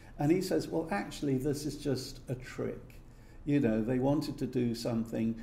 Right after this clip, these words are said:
decorative, so they had the straight writing on one side, and on the other side they turned the writing around. It's just for an aesthetic effect.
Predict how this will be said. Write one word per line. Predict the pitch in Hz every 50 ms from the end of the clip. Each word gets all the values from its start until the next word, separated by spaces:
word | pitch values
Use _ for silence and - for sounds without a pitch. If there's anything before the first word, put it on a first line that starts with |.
| - - - - -
decorative, | 135 131 123 - - 120 113 110 - - 110 113 117 113 -
so | - 123 117
they | 120 113
had | 113 123 117 107 -
the | - 113 110 110 113 113 - - - - -
straight | - - - - 175 175 165 -
writing | 143 135 127 123 123 123 127 120
on | 117 110 110 113
one | 117 120 123 120
side, | 113 - 123 117 117 120 113 117 117 113 -
and | 117 110
on | 110 113 117
the | 117 117
other | 120 123 120
side | 120 - 117 113 110 113 110 110
they | 113 110
turned | - - 120 113 110 113
the | 113 110
writing | 110 110 107 107 107 - 113 110 107
around. | 104 110 113 107 107 110 113 123 120 127
It's | 135 127 - -
just | - 160 147 - - - -
for | 131 120 120 - - - - - - -
an | 147 135 139 - -
aesthetic | 151 131 - - - - 135 120 - - - - - - -
effect. | 131 117 - - - 131 113 - - - - -